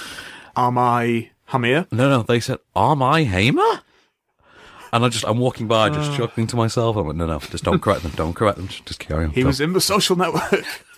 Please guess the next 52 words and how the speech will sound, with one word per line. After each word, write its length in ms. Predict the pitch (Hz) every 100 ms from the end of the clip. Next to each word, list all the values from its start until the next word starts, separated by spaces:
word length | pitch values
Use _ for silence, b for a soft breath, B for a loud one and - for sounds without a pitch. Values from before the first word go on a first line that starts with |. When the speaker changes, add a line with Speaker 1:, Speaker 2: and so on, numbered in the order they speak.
| 123
Speaker 1:
He 80 | 147
was 160 | 180 190
a 60 |
Vin-, 220 | 165 208 190
he 80 | 165
was 100 | 180
two 280 | - 202 151
Speaker 2:
I, 80 | 151
Speaker 1:
Winklevi. 180 | 151 135
Speaker 2:
I'm 140 | 143 -
just, 140 | 143
Speaker 1:
He 80 | 180
was 80 | 165
Speaker 2:
I'm, 100 | 185
Speaker 1:
a 20 |
Winklevoss. 200 | 190 165
Speaker 2:
I'm 80 | 147
just 140 | 208
gonna 120 | 202
put 160 | 180 180
it 60 | 156
out 220 | 156 -
there. 260 | 78 80 -
If 160 | 117 139
you 80 |
can't 240 | - 170 -
pronounce 320 | 156 151 139
Armie 260 | 143 131 123
Hammer, 380 | 127 85 71 -
you're 180 | 104 117
probably 540 | - 131 117 110 117
not 320 | 113 117 113 117
in 80 |
the 80 | 110
audience 300 | 104 98 95
that's 160 | - 92
going 300 | 95 98 92
to 100 | 90
see 100 | -
The 140 | 87
Social 360 | - 95 80 82
Network. 600 | 82 73 73 73 - - - -
Let's 220 | 127 -
Speaker 1:
That's 100 | 151
Speaker 2:
be 20 | 135
Speaker 1:
a 40 |
good 60 | 131
Speaker 2:
really 280 | 139 127 120
Speaker 1:
point. 80 | 101
Speaker 2:
honest 240 | 85 80 -
there. 300 | 82 76 73 _
Speaker 1:
Yep. 160 | 98